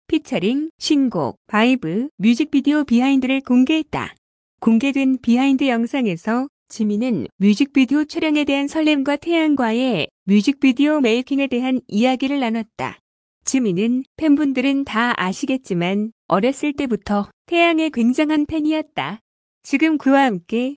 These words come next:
뮤직비디오 메이킹을 하고 있다니 실감이 나지 않는다. 그의 말을 들은 태양은 "그거 알아? 나도 믿을 수가 없어"라며 웃으며 지민의 어깨에 팔을 둘렀다. 바이브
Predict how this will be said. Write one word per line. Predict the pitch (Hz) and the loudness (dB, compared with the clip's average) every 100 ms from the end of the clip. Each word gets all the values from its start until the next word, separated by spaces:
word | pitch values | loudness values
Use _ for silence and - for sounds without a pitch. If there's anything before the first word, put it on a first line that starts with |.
| _ | _
뮤직비디오 | 190 226 311 - 262 277 311 294 | -2 0 0 0 0 2 2 2
메이킹을 | 208 262 - 311 320 | 2 2 0 -2 -2
하고 | 330 349 302 | -2 -2 0
있다니 | 208 175 160 175 185 - _ | -2 -6 -8 -6 -8 -10 _
실감이 | - 330 311 320 311 | -4 -2 0 0 2
나지 | 294 277 269 247 | 2 0 -2 -4
않는다. | 180 202 226 160 156 208 _ _ _ - | -2 -2 -2 -4 -6 -10 _ _ _ 0
그의 | 262 277 | 2 4
말을 | 277 190 202 262 | 2 2 2 0
들은 | 285 311 | 0 -2
태양은 | 302 302 247 185 226 285 330 _ | -2 -4 -2 -2 -2 -2 -2 _
"그거 | - 247 262 | -4 2 2
알아? | 196 156 214 330 _ _ _ - | 2 -2 -4 -6 _ _ _ -4
나도 | 170 208 277 | 0 2 2
믿을 | 202 202 285 294 | 2 2 0 -2
수가 | - 262 214 | -2 -2 -2
없어"라며 | - 247 233 170 160 190 233 _ - | -4 -4 -4 -4 -4 -6 -8 _ -2
웃으며 | 214 - 247 262 | -2 0 0 0
지민의 | 254 247 262 277 | 2 4 4 4
어깨에 | 214 - 240 294 - | 2 0 -2 -2 -4
팔을 | 339 320 302 | -2 -2 0
둘렀다. | 233 247 - - - 185 _ _ _ _ | 0 -2 -4 -8 -8 -10 _ _ _ _
바이브 | - 240 262 254 160 220 | 0 2 2 0 -4 -4